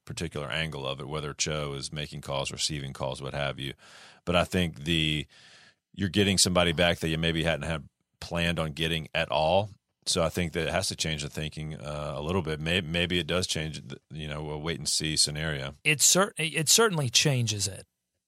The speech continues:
Speaker 2: because the immediacy of defense
Speaker 1: Yeah,
Speaker 2: now
Speaker 1: yeah. You're not gonna get somebody better than M K G, right, in a trade.
Speaker 2: It's
Speaker 1: It's
Speaker 2: going
Speaker 1: gonna
Speaker 2: to help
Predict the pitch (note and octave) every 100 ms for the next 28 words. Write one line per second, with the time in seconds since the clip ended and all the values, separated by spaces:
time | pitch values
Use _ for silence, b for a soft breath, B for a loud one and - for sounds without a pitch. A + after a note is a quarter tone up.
0 | D3 A#2 B2+ - C#3+ C#3+ C#3 C3 A#2 -
1 | - _ _ _ - C3 C3+ B2 B2+ E3+
2 | E3+ C3+ - C#3+ C3 A2+ G#2+ C3+ B2 C3+
3 | A#2+ A2+ - - - - _ _ _ _
4 | _ - - F2+ F2 C3 B2 F#2 D2+ F#2
5 | A#2+ A#2+ C#3+ B2 A#2 - B2 G2 D#2+ G2
6 | F#2+ E2 E2 D#2+ D#2+ F#2+ F2 E2+ D2 F#2+
7 | C#2+ D#2+ F2 E2 D#2 - F2 C#2+ D3 -
8 | D3+ E3 E3+ B2